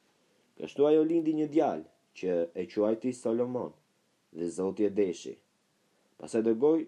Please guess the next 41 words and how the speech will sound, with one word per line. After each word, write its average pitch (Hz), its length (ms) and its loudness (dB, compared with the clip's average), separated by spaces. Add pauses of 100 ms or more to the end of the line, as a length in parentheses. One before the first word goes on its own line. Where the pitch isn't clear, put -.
një 135 160 -6
mesazh 135 460 -2
me 113 140 -2
anë 123 180 -2
të 127 100 -8
profetit 120 520 0
Nathan, 113 400 -4
që 113 120 -2
i 98 60 -6
vuri 107 320 0
emrin 110 320 -2
një 101 180 -2
ditë 107 240 -2
dia, 107 260 -2 (540)
për 85 120 -6
shkak 98 220 -4
të 104 140 -16
dashurisë 95 480 -4
së 107 120 -6
Zotit. 110 440 -2 (960)
Ndërkaq 90 540 -4
Joabi 95 540 0 (260)
luftonte 131 440 -2
kundër 135 300 0
Rabaut 123 480 0
të 110 100 -2
bijve 107 300 0
të 107 160 -4
Amonit 104 480 -4
dhe 101 80 0
pushtoi 113 400 -2
qytetin 113 440 -2
mbretëror. 90 500 -4 (960)
Pastaj - 300 -8
Joabi 107 460 2
dërgoi 127 320 2
lajmëtar 117 480 0
Davidit 110 520 -2
për 123 160 -4
t'i 123 120 -4
thënë: 101 300 -6